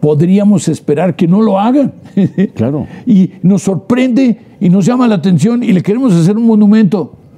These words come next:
Speaker 2: Cu-, cuando
Speaker 1: Cuando
Speaker 2: se obliga.
Speaker 1: finalmente lo que están haciendo es cumpliendo con su labor.
Speaker 2: Pero a ver, Ángel, nos cansamos de ver a los senadores morenistas con la mano derecha levantada.
Speaker 1: No, bueno, fue
Speaker 2: Y
Speaker 1: un
Speaker 2: dijeron,
Speaker 1: escándalo,
Speaker 2: "No, no, no, no,
Speaker 1: insisto.
Speaker 2: no", cuando tomaron posesión.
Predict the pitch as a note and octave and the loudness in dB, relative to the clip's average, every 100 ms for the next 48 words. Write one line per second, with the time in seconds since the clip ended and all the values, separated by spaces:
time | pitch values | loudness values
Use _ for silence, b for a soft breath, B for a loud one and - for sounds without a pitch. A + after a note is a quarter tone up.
0 | - _ - - - - B2 G#2+ A#2+ F3+ | -20 _ -20 -20 -8 -6 -4 -4 -2 0
1 | F#3+ B2+ C3 A#2+ F3 G#3+ G#3+ G3+ G#3+ E3+ | -2 0 -2 0 0 2 2 2 0 -2
2 | - - D#3 D#3 G3+ G3+ F3+ F#3 G3 F#3 | -6 -4 -2 -2 -2 -2 0 0 0 2
3 | F3 D#3+ - D#3+ D3+ D#3+ E3 D#3 - - | 0 -2 -2 0 2 2 0 -2 -8 -20
4 | - B2 F3+ D#3+ D3 G#3 B3 D3+ F3 F3+ | -6 -4 -2 -2 -2 -2 -2 -2 -2 0
5 | E3 E3 D#3+ - E3+ D#3 G#3+ A3 E3+ E3+ | 0 0 -2 -2 -4 -2 0 2 0 0
6 | G3 F#3 D#3 D#3+ C#3+ C3+ D#3 D#3+ D#3 - | 0 0 -2 -2 -2 -2 0 0 -4 -6
7 | B B B A#2 B2 B2 C#3 C#3+ - C#3 | B B B -2 0 0 0 0 -4 -6
8 | D#3 A#2+ A2 A2 D3 D3+ A#2 C3+ C#3 A#2 | -6 -4 -2 0 0 0 0 -2 -4 -2
9 | G#2 G#2 A#2+ A#2+ B2+ F3 F3 C3+ C3+ F#2 | -2 -2 -2 -4 -2 -2 -2 -2 -2 -2
10 | - A2 B2+ E3+ F3+ E3 G3+ A#3+ B3 C3 | -2 -2 0 0 0 0 -2 -2 -2 0
11 | E3+ E3 E3+ A3 G3+ E3 - D3+ C#3+ A2+ | 0 0 0 0 0 0 -2 -4 -4 -4
12 | C3 F3+ D#3+ C3 A2 C3+ F3 | -4 -2 -4 -4 -4 -2 -2